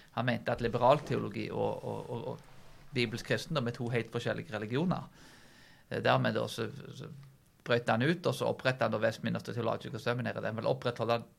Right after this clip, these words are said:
Princeton sin akademiske kvalitet og, og, og den gamle bibeltroskapen da, som eksisterte på Princeton før nitten tretti.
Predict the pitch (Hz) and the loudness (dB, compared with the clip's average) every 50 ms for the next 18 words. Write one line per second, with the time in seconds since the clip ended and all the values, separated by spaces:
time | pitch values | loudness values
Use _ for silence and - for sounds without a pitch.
0 | _ - - 135 131 135 - - 117 110 - 113 113 - 117 - 117 104 110 110 | _ -2 0 0 0 0 0 -2 -4 -2 -2 -6 -6 -6 -4 -4 -2 -2 0 -2
1 | 120 127 131 - - - 110 113 113 - 156 165 175 170 - - 120 120 113 113 | -2 -4 -6 -6 -2 -2 0 0 0 2 2 2 2 0 -2 0 2 2 2 0
2 | - - - - - - - - - - - - - 110 110 107 - - - - | -4 -10 -20 -20 -20 -20 -20 -20 -20 -20 -10 -6 -2 0 0 0 -2 -4 -2 0
3 | 120 120 120 117 131 127 120 113 113 117 117 127 139 147 139 123 - - 120 117 | 2 2 4 6 6 6 6 6 2 0 2 2 2 2 0 -2 -2 -4 -6 -6
4 | - - 110 117 117 - 110 113 - - - - 113 - - - - - 110 - | -4 -4 -6 -6 -4 -6 -8 -6 -6 -6 -6 -4 -6 -6 -6 -6 -8 -8 -8 -6
5 | - - 120 123 127 - 113 110 - - 117 117 113 113 - 107 104 104 107 - | 0 0 0 0 0 -6 -8 -8 -6 -2 -2 -2 -2 -2 -8 -10 -12 -14 -10 -4
6 | - 107 104 104 110 110 - - 131 131 120 110 113 - - - - - | -2 -2 -2 0 -4 -6 -8 -8 -10 -4 -4 -4 -4 -4 -10 -12 -12 -12